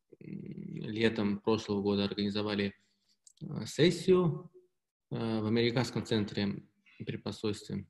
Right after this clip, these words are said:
С Ш А в Москве, где я в тот момент стажировался, и это был как один из моих проектов стажёрских. И вот мы, э, вот с Константином Берно, э, с моим сооснователем, э,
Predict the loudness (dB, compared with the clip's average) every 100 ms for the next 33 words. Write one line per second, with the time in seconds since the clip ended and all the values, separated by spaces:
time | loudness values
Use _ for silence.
0 | _ -12 -10 -6 -2 -2 -2 0 0 2
1 | 2 2 4 2 0 0 0 0 2 2
2 | 2 0 0 -2 -2 -20 -20 -20 _ -2
3 | 0 0 -2 -2 -2 -2 -2 -2 -2 -2
4 | -4 -2 2 2 2 -4 0 2 4 4
5 | 2 -2 -4 -6 _ _ -4 2 2 2
6 | 0 2 2 0 -6 -8 -6 -6 -6 -8
7 | -10 -6 -4 -2 2 4 6 6 6 4
8 | 4 2 -8 _ _ _ _ -8 0 4
9 | 4 2 -2 -6 -2 -2 -2 -2 0 2
10 | 2 2 2 -2 -8 _ _ _ _ -8
11 | -2 0 0